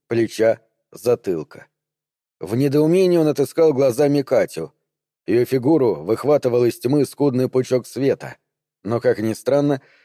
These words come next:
тот сумел разглядеть ее с подозрительной ясностью, как будто его спутница светилась изнутри. Выражение ее лица являло собой неподражаемое удовольствие. «Поприветствуй их, тот», — сказала она.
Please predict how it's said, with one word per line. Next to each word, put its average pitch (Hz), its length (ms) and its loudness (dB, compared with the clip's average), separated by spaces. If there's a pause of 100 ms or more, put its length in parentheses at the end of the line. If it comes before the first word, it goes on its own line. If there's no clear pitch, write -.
(280)
тот 156 220 0
сумел 151 360 2
разглядеть 127 640 0
ее 143 140 2
с - 60 -6
подозрительной 131 840 0
ясностью, 104 680 -2 (380)
как 110 200 -2
будто 131 300 -2
его 123 200 2
спутница 113 680 -2
светилась 135 720 -2
изнутри. 113 580 -8 (560)
Выражение 139 600 2
ее 165 80 2
лица 151 300 0
являло 139 440 4
собой 131 380 0 (400)
неподражаемое 127 1000 0
удовольствие. 120 840 -2 (640)
«Поприветствуй 123 920 -2
их, - 240 -10
тот», — - 400 -4 (440)
сказала 104 680 0
она. 85 280 -6